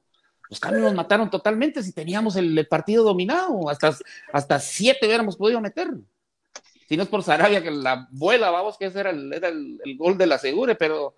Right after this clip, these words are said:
pero eso es lo que ha pasado últimamente, pues.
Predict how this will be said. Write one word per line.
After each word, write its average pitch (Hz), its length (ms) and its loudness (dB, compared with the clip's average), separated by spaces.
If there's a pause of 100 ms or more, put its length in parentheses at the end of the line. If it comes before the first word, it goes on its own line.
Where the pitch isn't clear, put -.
(400)
pero 156 320 0
eso 180 180 0
es 226 60 2
lo 214 120 0
que 208 80 -2
ha 208 80 -2
pasado 226 380 0
últimamente, 220 680 -4
pues. - 400 -8